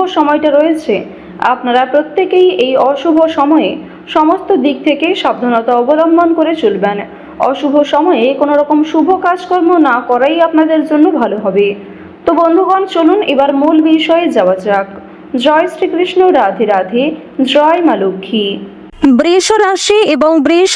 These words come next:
Speaker 2: লগ্নের জাতক জাতিকারা কিন্তু আজকের জীবনে অনেকগুলি পরিবর্তন লক্ষ্য করবেন, বিশেষ করে শিক্ষাক্ষেত্র, আর্থিক ক্ষেত্র এবং নিজের ব্যক্তিগত জীবনে। প্রথমেই আপনাদের জানিয়ে রাখি, পারিবারিক সম্পর্ক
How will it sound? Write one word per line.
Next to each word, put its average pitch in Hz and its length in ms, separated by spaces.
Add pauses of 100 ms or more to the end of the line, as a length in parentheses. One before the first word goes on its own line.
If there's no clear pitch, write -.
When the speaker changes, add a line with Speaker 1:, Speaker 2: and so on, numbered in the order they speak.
(120)
Speaker 2:
লগ্নের 381 400
জাতক 302 320
জাতিকারা 277 420
কিন্তু 285 280
আজকের 294 380
জীবনে 285 320 (160)
অনেকগুলি 320 440
পরিবর্তন 262 580
লক্ষ্য 196 260
করবেন, 196 320 (500)
বিশেষ 349 300
করে 381 220
শিক্ষাক্ষেত্র, 370 720 (100)
আর্থিক 247 380
ক্ষেত্র 254 300
এবং 349 280
নিজের 302 240
ব্যক্তিগত 226 540
জীবনে। 190 400 (600)
প্রথমেই 466 520
আপনাদের 403 380
জানিয়ে 359 280
রাখি, 415 340
পারিবারিক 381 560
সম্পর্ক 339 460